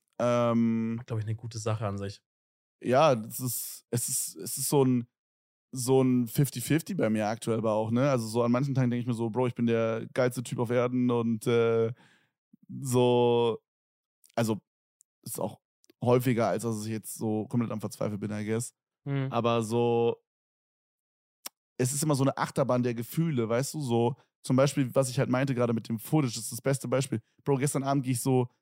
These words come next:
Speaker 1: einfach nur so diese raw-Dateien durch, so, also einfach nur das, was ich gefilmt hab in dem Ordner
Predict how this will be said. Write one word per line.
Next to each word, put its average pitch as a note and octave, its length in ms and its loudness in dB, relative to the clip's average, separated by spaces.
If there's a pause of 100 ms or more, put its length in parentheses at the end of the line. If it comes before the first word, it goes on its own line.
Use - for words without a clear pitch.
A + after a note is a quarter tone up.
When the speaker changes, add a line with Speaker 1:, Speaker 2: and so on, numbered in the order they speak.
(100)
Speaker 1:
einfach C#3+ 240 2
nur C#3 120 6
so C3 120 2
diese A#2+ 220 -2
raw-Dateien D3 680 2
durch, C#3+ 400 0
so, C3 240 0
also - 220 0
einfach D#3+ 220 4
nur D#3+ 120 6
das, E3 180 2
was D3+ 100 -4
ich - 60 -12
gefilmt F3+ 280 0
hab - 100 -4
in D#3+ 140 0
dem D3 140 2
Ordner C3 460 0